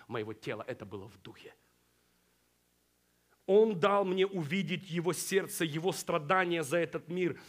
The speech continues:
его страстную любовь к человеку. Это всё он сделал, чтобы я понял его сердце. Когда мы вернулись с этой комнаты назад ко мне домой,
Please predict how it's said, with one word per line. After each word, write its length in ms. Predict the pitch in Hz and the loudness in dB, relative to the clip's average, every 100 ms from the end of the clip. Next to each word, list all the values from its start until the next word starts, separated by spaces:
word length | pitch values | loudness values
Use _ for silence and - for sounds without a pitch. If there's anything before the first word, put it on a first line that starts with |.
| - | -16
его 260 | - 165 185 | -2 0 0
страстную 640 | - - 214 196 185 180 | -2 0 0 0 0 0
любовь 380 | 180 180 170 190 | 2 2 4 4
к 60 | - | 2
человеку. 680 | - 170 165 170 185 160 - - - | -4 -2 2 2 2 0 -4 -6 -2
Это 240 | 185 196 | 0 0
всё 280 | - - 208 | -2 2 4
он 220 | 208 202 | 4 2
сделал, 400 | 151 131 202 185 | 0 2 4 4
чтобы 340 | 160 - 185 180 | 0 0 0 2
я 140 | 170 | 2
понял 640 | - - 208 208 208 208 | 0 2 6 6 6 4
его 500 | 208 139 160 139 175 151 | 2 0 0 2 0 0
сердце. 640 | - - 160 127 - - - _ _ _ _ _ _ _ _ _ _ _ _ _ _ _ _ | -4 0 0 -2 -12 -16 -20 _ _ _ _ _ _ _ _ _ _ _ _ _ _ _ _
Когда 300 | - 127 135 | -14 -6 -4
мы 100 | 139 | -4
вернулись 440 | 123 123 143 135 131 | -4 -4 -4 -6 -8
с 100 | 139 | -8
этой 200 | 131 135 | -8 -6
комнаты 440 | 147 123 98 - _ _ _ _ _ _ _ _ _ _ _ _ _ | -4 -4 -6 -14 _ _ _ _ _ _ _ _ _ _ _ _ _
назад 440 | 120 117 113 117 - - _ _ | -8 -6 -6 -8 -10 -20 _ _
ко 120 | 107 | -10
мне 180 | 107 104 | -8 -8
домой, 380 | 107 101 95 | -10 -12 -14